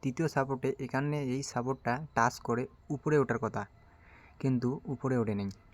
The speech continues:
আবার ইনসাইড ক্যান্ডেল দুইটা পরপর তৈরি করছে, তৈরি করার পরেও উপরে ওঠে নাই। তারপরেও স্ট্রং সাপোর্ট ব্রেক করে নিচের দিকে চলতেছে। তো মার্কেট আবার নিচের দিকে পড়ার সম্ভাবনা বেশি।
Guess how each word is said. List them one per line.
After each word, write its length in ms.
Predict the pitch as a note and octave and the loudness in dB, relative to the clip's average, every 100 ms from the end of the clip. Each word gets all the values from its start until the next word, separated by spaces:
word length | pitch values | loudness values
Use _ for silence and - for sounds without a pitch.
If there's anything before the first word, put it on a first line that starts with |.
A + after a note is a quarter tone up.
| - - - - - - - - - - A2+ | -20 -20 -20 -20 -20 -20 -20 -20 -20 -6 -2
আবার 220 | G#2+ A2 - - - - - - B2+ | -2 -4 -8 -18 -20 -20 -20 -2 0
ইনসাইড 280 | B2+ D#3 D3 | 2 2 0
ক্যান্ডেল 240 | C#3+ C3+ C3+ B2+ | 2 2 2 2
দুইটা 180 | B2 C3 | 2 2
পরপর 220 | A#2+ A#2 A2+ | 2 0 0
তৈরি 160 | A#2 A2+ | 0 0
করছে, 240 | A2+ G#2 B2 D3 - - | -2 -2 -4 -4 -8 -4
তৈরি 160 | A#2+ B2+ | -2 0
করার 200 | C3+ C3+ - | 2 0 2
পরেও 200 | A#2 C3+ C#3 | 2 4 4
উপরে 160 | A#2 A2 | 4 2
ওঠে 140 | G2+ G2+ | 0 -4
নাই। 100 | G#2+ - - - | -8 -14 -8 0
তারপরেও 560 | A#2 B2 A#2 A#2 B2+ E3 - A2+ | 0 0 -2 0 0 -2 -2 -6
স্ট্রং 240 | - - B2+ - | -6 -4 -4 -2
সাপোর্ট 220 | A#2+ A#2+ | -6 -4
ব্রেক 160 | A2+ A2+ | -4 -4
করে 120 | B2+ C#3 | -4 -2
নিচের 160 | A2 A2+ | 0 -2
দিকে 140 | A2 A2+ | -2 -2
চলতেছে। 320 | A2 G2+ G2 G#2 - - - - - - - | -2 -4 -8 -12 -12 -20 -20 -20 -18 -20 -6
তো 80 | B2+ A#2 | 0 2
মার্কেট 320 | A2 A2+ D#3+ C#3 G#2+ | 2 0 -2 0 0
আবার 200 | A2+ C#3 C#3 | 2 4 4
নিচের 220 | A#2+ C3 A#2+ | 2 0 0
দিকে 140 | B2+ C3 | 0 2
পড়ার 280 | A#2 A#2+ B2+ - | 2 2 0 -2
সম্ভাবনা 400 | A2 A2+ A#2+ C3 G#2+ | -2 0 0 2 0
বেশি। 220 | - | -2